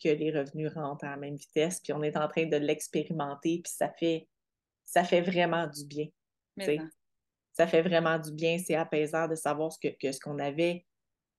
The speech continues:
Speaker 1: imaginé, réfléchi, placé en stratégie, espéré, euh, ben on n'avait pas tort, tu sais.
Speaker 2: Mais
Speaker 1: C'est
Speaker 2: ça, mais ça. Puis je pense qu'une des clés là-dedans, ça leur a été vraiment notre,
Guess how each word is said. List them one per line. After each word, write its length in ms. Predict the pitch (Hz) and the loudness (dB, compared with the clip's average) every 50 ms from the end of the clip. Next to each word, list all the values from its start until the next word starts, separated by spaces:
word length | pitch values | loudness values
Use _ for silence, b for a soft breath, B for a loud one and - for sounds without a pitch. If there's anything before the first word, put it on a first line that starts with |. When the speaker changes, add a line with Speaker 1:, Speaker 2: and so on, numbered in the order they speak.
| _ _ _ _ _ _ _ _ - | _ _ _ _ _ _ _ _ 0
Speaker 1:
imaginé, 640 | 185 165 165 151 160 160 156 160 170 175 185 185 180 | 2 4 6 4 4 4 2 0 4 6 6 6 6
réfléchi, 1040 | 160 170 170 - 165 165 160 160 - - - - - 196 196 202 196 196 190 190 - _ _ _ _ _ _ _ _ _ _ _ _ _ _ _ _ _ _ _ _ _ _ _ _ _ _ _ _ - | 6 4 0 0 -2 0 0 0 -2 -2 -2 -2 0 0 0 0 0 -2 -4 -6 -12 _ _ _ _ _ _ _ _ _ _ _ _ _ _ _ _ _ _ _ _ _ _ _ _ _ _ _ _ 4
placé 380 | 196 180 165 180 185 - 196 | 6 6 6 6 6 4 4
en 80 | 185 180 | 4 4
stratégie, 960 | 180 - - 165 170 - 175 160 156 151 147 160 165 170 175 175 180 180 - _ _ _ _ _ _ _ _ _ _ _ - | 4 4 4 4 4 6 4 4 4 2 0 -2 -2 0 2 2 2 0 0 _ _ _ _ _ _ _ _ _ _ _ -6
espéré, 800 | 156 - - - 180 170 165 160 156 147 160 160 208 - - _ _ _ _ _ _ _ _ _ _ _ _ _ _ - 143 | -6 -6 -2 2 4 4 4 4 4 4 2 2 0 0 -4 _ _ _ _ _ _ _ _ _ _ _ _ _ _ -6 -2
euh, 280 | 143 135 139 139 139 143 - _ _ _ _ _ _ _ _ _ _ _ - | -2 0 0 -2 -2 -4 -8 _ _ _ _ _ _ _ _ _ _ _ 0
ben 140 | 151 147 | 0 0
on 40 | 147 | 2
n'avait 240 | 151 151 147 151 151 | 0 0 0 0 0
pas 120 | 151 147 | 0 -2
tort, 300 | 147 - 131 - - _ _ _ _ _ _ _ _ _ _ _ _ | -4 -4 -8 -10 -10 _ _ _ _ _ _ _ _ _ _ _ _
tu 40 | - | -4
sais. 240 | 160 151 180 - _ _ _ _ _ _ _ _ _ _ _ _ _ _ _ _ - - _ 202 | -4 -4 -4 -6 _ _ _ _ _ _ _ _ _ _ _ _ _ _ _ _ -20 -18 _ -4
Speaker 2:
Mais 120 | 214 220 | -4 -2
Speaker 1:
C'est 40 | 190 | -2
Speaker 2:
ça, 240 | 190 185 180 190 190 - _ _ _ _ - | -2 -4 -6 -6 -8 -14 _ _ _ _ -16
mais 140 | 190 196 196 | -12 -12 -10
ça. 240 | 185 196 190 196 196 | -8 -8 -8 -8 -10
Puis 100 | - 208 | -10 -10
je 60 | - - | -8 -6
pense 200 | 233 226 226 - | -6 -6 -6 -6
qu'une 320 | - - - 226 226 220 | -8 -8 -6 -4 -4 -4
des 160 | 220 220 208 | -4 -6 -8
clés 200 | - 233 233 240 | -8 -8 -8 -6
là-dedans, 360 | 233 220 202 196 190 196 214 226 | -6 -6 -6 -6 -8 -8 -8 -8
ça 120 | - 196 180 | -10 -8 -8
leur 180 | 180 180 180 | -8 -8 -6
a 60 | 185 | -6
été 180 | 180 175 214 202 | -8 -6 -8 -10
vraiment 300 | 185 170 175 175 190 202 | -12 -12 -12 -10 -10 -10
notre, 200 | 196 185 180 | -10 -10 -10